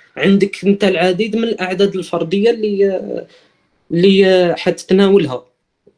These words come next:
تسمى عندك العديد من الامكانيات. يسمى هنا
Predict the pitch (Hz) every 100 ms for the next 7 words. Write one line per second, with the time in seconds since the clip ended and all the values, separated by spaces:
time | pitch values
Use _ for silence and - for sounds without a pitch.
0 | - 175 185 202 196 196 175 175 214 202
1 | 202 - 165 151 131 113 110 107 - -
2 | - _ - - 214 233 240 202 269